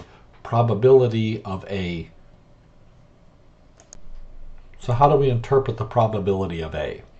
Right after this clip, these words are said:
If probability of A equals zero, event A will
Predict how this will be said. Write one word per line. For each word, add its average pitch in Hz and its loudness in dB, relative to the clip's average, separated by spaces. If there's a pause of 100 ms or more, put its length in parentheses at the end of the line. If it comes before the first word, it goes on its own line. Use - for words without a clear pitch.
(760)
If 120 0
probability 156 4
of 113 0
A 120 0
equals 117 -2
zero, 101 4 (440)
event 139 2
A 123 6
will 107 -2